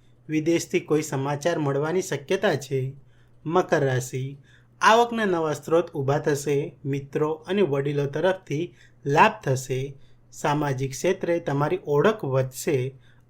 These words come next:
અપરિણિત જાતકો માટે વિવાહના યોગ બની રહ્યા છે. દિવસ આનંદદાયક રહેશે. કુંભ રાશિ,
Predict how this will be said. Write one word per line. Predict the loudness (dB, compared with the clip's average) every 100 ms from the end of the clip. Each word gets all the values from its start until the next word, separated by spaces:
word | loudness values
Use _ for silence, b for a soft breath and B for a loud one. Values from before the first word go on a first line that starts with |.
| 2
અપરિણિત | 4 4 2 2 0 -2
જાતકો | -2 -2 -2 0
માટે | 2 0 2 -2 -4
વિવાહના | -6 -2 2 2 2
યોગ | 0 0 -2
બની | 0 0 2
રહ્યા | 2 2 0
છે. | -2 -6 -6 -6 -8 b b b 0
દિવસ | 6 6 6 4 -4
આનંદદાયક | -6 -4 -2 -2 -2 2 2 2
રહેશે. | 0 0 -2 -2 -2 -6 b b b -2
કુંભ | 2 4 4
રાશિ, | 4 2 -2 -4 -8 -8